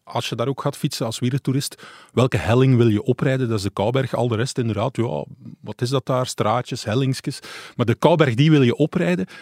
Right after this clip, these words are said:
de meest iconische klim. En ik kan me voorstellen dat als organisator niet evident is om die los te laten. Ik herinner mij ook dat er, eh, op een bepaald moment een, een W K in Valkenburg was, dat men toen van dat W K de finish ook voorbij de top van de Kouberg gelegd had. En toen, ja,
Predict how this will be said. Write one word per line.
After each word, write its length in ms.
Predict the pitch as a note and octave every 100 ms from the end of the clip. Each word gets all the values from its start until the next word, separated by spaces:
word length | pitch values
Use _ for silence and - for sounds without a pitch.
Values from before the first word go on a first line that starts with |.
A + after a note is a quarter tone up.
| - -
de 120 | A#2
meest 240 | B2 C3 -
iconische 460 | A#2 D3 F3+ -
klim. 280 | - C#3 G#2+
En 120 | - B2
ik 80 |
kan 120 | - A#2
me 100 | G2
voorstellen 400 | B2 F3+ E3 B2
dat 180 | A2+
als 280 | B2 A2 -
organisator 640 | - G#2+ G#2+ G2+ A2+ D3 A#2
niet 180 | A#2+
evident 380 | D#3 G#2+ D3+ D#3+
is 80 | C3+
om 120 | A#2
die 260 | G#2 G2+ -
los 360 | - G2 - -
te 100 | A#2
laten. 260 | G2 G#2
Ik 80 | G2+
herinner 240 | A#2 C#3
mij 100 | D3+
ook 120 | C#3 C#3
dat 140 | B2+
er, 440 | B2 A#2 A2+ G#2+ G#2
eh, 60 |
op 140 | - -
een 60 |
bepaald 280 | G#2+ G2 A2+
moment 260 | A2+ A2+ G#2+
een, 220 | G#2 G#2
een 120 | G#2
W 60 | G2 G#2+
K 60 |
in 240 | A2 D3+ D#3+
Valkenburg 480 | E3+ E3+ D3+ F3
was, 180 | - F3+ - - -
dat 120 | B2+
men 120 | A#2+
toen 240 | - D#3 - - -
van 260 | - D3 D#3
dat 140 | D3
W 100 | B2
K 220 | B2 B2
de 80 | B2
finish 260 | - C3+ A2+
ook 240 | A2+ - _ _ -
voorbij 360 | - E2+ A#2+
de 100 | C3+ -
top 140 | D#3
van 160 | - D3+
de 60 |
Kouberg 360 | C#3+ D#3+ D#3 D3
gelegd 260 | D#3 D3 -
had. 140 | D#3+
En 160 | B2 G#2+
toen, 320 | E3 E3 E3+ - _ _ _ - - _ _ - -
ja, 220 | A2+